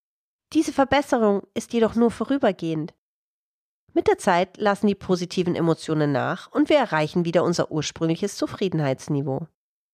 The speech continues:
Um diese hedonistische Anpassung zu bekämpfen, empfahlen die Stoiker die Praxis der negativen Visualisierung, das Premeditatio Malorum.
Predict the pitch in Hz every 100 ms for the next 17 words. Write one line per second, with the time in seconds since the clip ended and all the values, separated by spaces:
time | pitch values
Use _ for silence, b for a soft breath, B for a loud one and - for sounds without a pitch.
0 | _ _ _ _ _ _ _ _ _ _
1 | _ _ 311 294 269 254 247 247 269 311
2 | - - - 220 226 226 226 220 - 220
3 | 285 349 - 175 170 _ 285 262 - 175
4 | 165 165 - 143 135 165 170 285 - 170
5 | - 185 - 196 165 139 - 156 165 165
6 | 165 190 220 240 269 269 185 160 170 b
7 | b b b b - 226 - _ - -
8 | - 233 226 220 214 233 285 - 339 302
9 | 302 269 170 - 151